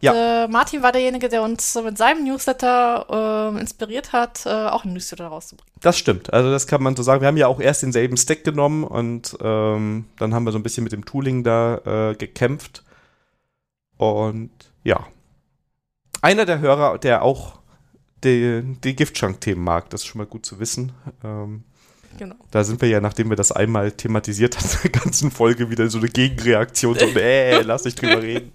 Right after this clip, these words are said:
Speaker 1: lass es raus", ja. Ähm,
Speaker 2: Genau,
Speaker 1: ja.
Speaker 2: das ist eine der Kategorien, also ich glaub, also die, dieses, äh, diese Kategorie, wir haben ja extra dafür nochmal eine neue Kategorie eingeführt, die wir noch nie im Podcast gebracht haben.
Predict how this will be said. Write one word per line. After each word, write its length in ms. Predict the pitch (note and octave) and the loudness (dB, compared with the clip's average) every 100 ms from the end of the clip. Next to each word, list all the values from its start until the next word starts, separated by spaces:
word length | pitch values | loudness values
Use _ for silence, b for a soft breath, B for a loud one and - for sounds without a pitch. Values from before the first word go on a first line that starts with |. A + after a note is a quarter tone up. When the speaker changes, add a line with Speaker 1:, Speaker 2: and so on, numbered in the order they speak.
| - | 0
Speaker 1:
lass 180 | C#3+ | 0
es 180 | C#3+ D3 | 0 0
raus", 420 | C3 C#3+ - - | 0 0 -4 -4
ja. 280 | C#3 A#2+ D#3 - B B B B B - | -4 -4 -4 -6 B B B B B 0
Ähm, 600 | A#2 A#2 A2 G#2+ A2 A2 b b b b _ _ b b | 2 4 2 0 -2 -6 b b b b _ _ b b
Speaker 2:
Genau, 160 | - - | -2 2
Speaker 1:
ja. 40 | G#3+ | 2
Speaker 2:
das 120 | A3 | 2
ist 60 | C4 | 0
eine 200 | C4 C4+ | 0 0
der 80 | |
Kategorien, 360 | C4+ C4+ A#3 A#3+ | 0 2 2 2
also 120 | - | 2
ich 60 | A3+ | 2
glaub, 160 | B3 B3 | 0 2
also 360 | A3 A3+ G#3+ - - _ _ _ - | 0 2 0 -4 -20 _ _ _ -6
die, 240 | B3 - - _ - | -4 -4 -14 _ 2
dieses, 340 | F4+ F4+ - | 2 2 2
äh, 240 | A#3+ B3 A#3+ | 2 4 2
diese 200 | D4 F4+ | 0 0
Kategorie, 680 | D4+ C4 A3+ A3+ A#3 D4 F4 - - | 0 -2 0 0 0 0 -4 -6 -8
wir 120 | - | 0
haben 80 | B3 | 2
ja 120 | C4+ A#3 | 4 2
extra 200 | - C4 | 2 -2
dafür 200 | C4 A#3+ | 0 -2
nochmal 180 | A#3+ | 0
eine 100 | A3 | 0
neue 120 | G#3+ G#3 | 0 0
Kategorie 380 | G3 F#3+ A3 E4 | -4 -4 0 0
eingeführt, 640 | - F3+ - G#3 B3+ - B B B | -2 -6 -6 -4 -4 -6 B B B
die 80 | A3+ | 0
wir 80 | A3+ | 2
noch 120 | A3+ | 4
nie 180 | A#3+ C#4 | 2 0
im 80 | F4 | 2
Podcast 360 | E4 - C#4+ - | 2 2 -4 -4
gebracht 360 | F3+ F3 - | -6 -6 -8
haben. 180 | F3 F#3 | -14 -14